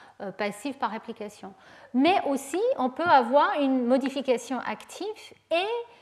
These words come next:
une restauration, euh, active. Donc on peut, euh, passer de la cinq-méthylcytosine en cinq-hydroxyméthylcytosine, en mi-, <laughs> hydroxyméthylcytosine, euh, phomocytosine, et-, et cetera. Donc, via, euh, ces enzymes têtes,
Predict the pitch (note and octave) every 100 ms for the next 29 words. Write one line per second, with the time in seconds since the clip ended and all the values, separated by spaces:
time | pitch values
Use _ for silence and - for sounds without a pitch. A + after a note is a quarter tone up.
0 | _ _ C#4+ C4 E4+ F4+ F4+ C#4+ D4 -
1 | F4 F4 B3 A3+ A#3 A3+ - - E4 -
2 | A#3+ A3+ A#3+ A3+ C#4 C4+ C4 A3 G#3+ G#3+
3 | A3 G#3+ - E4+ C4 A3+ G#3+ G#3 C4 B3
4 | B3 - G#3 A3+ A#3 G#3+ - G#3 G#3 G#3
5 | C#4+ G#4 - - - - A3+ A#3+ C4 B3+
6 | - - B3+ B3+ A#3 A#3+ B3+ A3+ A3+ G3
7 | - C#4 F4 G#4 A#3 A#3 A#3+ A3+ A3 A3+
8 | A#3 - F3+ G3 - _ _ B3 - -
9 | B3+ - C4+ - C4 A3+ G3+ G3 - F#3
10 | A3 G4 - - - - A#3 - - -
11 | - - _ _ - E4 D4+ C4 C4 A#3+
12 | A3 D#4 F#4 C#4 A3+ B3 D#4 C#4+ G3 F#3+
13 | G3+ A3 A3 C#4 E4+ D4 A#3 A#3 A3 C4
14 | A#3 A#3 G#3+ A#3 A3 A3 D#4 G#4+ -